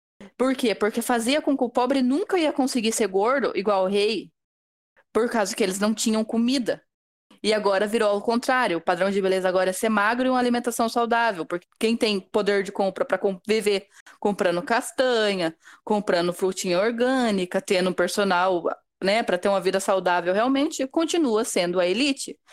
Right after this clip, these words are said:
Então, o pobre nunca vai conseguir atingir esse padrão de beleza. E isso também é outro exemplo de desigualdade social. <laughs> Então, isso já mostra a desigualdade que a gente vive e que isso reflete, né?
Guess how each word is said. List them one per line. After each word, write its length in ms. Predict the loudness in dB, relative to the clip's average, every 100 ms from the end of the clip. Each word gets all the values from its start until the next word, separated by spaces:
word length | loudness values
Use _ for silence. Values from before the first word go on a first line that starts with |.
| -20 -8 -6
Então, 420 | 0 2 0 -2
o 80 | -6
pobre 360 | 0 0 2 2
nunca 300 | 2 2 2
vai 140 | 0
conseguir 400 | -2 -6 -2 -2
atingir 420 | -2 -2 -2 0
esse 180 | -2 -4
padrão 280 | -4 -4 -4
de 100 | -4
beleza. 320 | -2 -2 -4 -4
E 100 | -4
isso 120 | -2
também 200 | 0 0
é 40 |
outro 440 | 2 2 0 0 -2
exemplo 440 | 0 0 0 -2
de 100 | -4
desigualdade 640 | -4 -2 0 0 0 0 0
social. 580 | -4 0 0 0 -2 -8 _
<laughs> 180 | -14 -2
Então, 360 | 0 2 2 2
isso 200 | 2 2
já 140 | 2
mostra 360 | 2 2 2 0
a 40 |
desigualdade 640 | 0 0 2 2 0 0 -2
que 60 |
a 40 | -4
gente 220 | -4 -4
vive 300 | -4 -4 -4
e 40 |
que 120 | -4 -4
isso 140 | -2
reflete, 600 | -2 0 0 0 -2 -6
né? 140 | -8